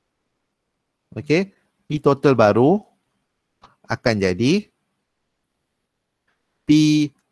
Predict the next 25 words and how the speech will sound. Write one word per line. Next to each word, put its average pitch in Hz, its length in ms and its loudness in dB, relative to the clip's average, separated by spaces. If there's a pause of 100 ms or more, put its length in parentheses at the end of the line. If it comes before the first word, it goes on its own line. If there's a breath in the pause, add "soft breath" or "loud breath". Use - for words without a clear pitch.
(120)
C 131 640 -6
two 120 320 -2 (560)
H 98 240 -12
six 170 320 -4 (640 soft breath)
tambah 127 640 0 (560)
P 143 400 -4 (400)
C 139 400 -10
two 123 480 -6 (560)
H 101 240 -8
four 143 480 0 (400)
tambah 110 560 -2 (240)
P 135 320 -4 (560)
H 104 320 -8
two, 160 380 0 (420)
which 123 240 -8
is 139 140 -10
equal 123 420 -2 (160)
to, 143 240 -2
eh, 117 140 -6
sorry, 101 180 -4
tambah 147 380 -4
lagi 117 160 -4
satu 110 320 -8 (100)
P 147 300 -10
argon. 113 640 0